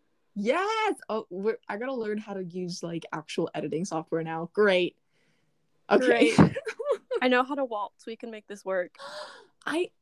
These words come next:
Speaker 1: I learned how to do, like, a very simplified version of the waltz in, like,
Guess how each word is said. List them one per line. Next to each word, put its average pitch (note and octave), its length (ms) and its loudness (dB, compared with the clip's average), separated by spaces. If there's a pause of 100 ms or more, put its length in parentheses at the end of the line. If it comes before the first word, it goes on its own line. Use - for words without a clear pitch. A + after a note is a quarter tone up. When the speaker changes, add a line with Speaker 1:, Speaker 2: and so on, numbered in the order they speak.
(140)
Speaker 1:
I E4 180 0
learned F4+ 380 -4
how C#4 80 -8
to C4+ 80 -4
do, B3 200 -4
like, C4 180 -4
a A3+ 40 -4
very G#3+ 180 0
simplified A3+ 580 -4
version G#3+ 260 0
of G3+ 80 0
the F#3+ 60 -6
waltz F3 360 -4
in, F#3 80 -2
like, F#3 360 -10